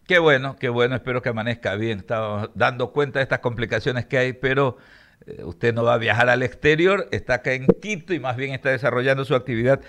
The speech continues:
parlamentaria. Nos llamaba un poquito la atención y le queríamos consultar directamente, ¿no? El hecho de dejar la bancada de Construye, ¿no? Y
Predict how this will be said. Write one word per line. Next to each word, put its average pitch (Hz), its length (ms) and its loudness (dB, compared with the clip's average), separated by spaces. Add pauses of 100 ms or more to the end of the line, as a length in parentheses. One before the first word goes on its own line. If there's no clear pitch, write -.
(200)
parlamentaria. 139 720 -2 (200)
Nos 156 140 -4
llamaba 202 300 2
un 214 120 -2
poquito 202 360 -4
la 180 80 4
atención 143 680 -2
y 127 80 -2
le 110 120 -2
queríamos 123 320 0
consultar 110 540 0
directamente, 95 1040 -6
¿no? 92 260 -8 (320)
El 147 300 -6
hecho 196 320 -6
de 151 80 -4
dejar 131 300 -6
la 139 100 -4
bancada 131 720 -4 (260)
de 147 540 -6
Construye, 123 840 -8
¿no? 87 320 -8
Y 147 440 -6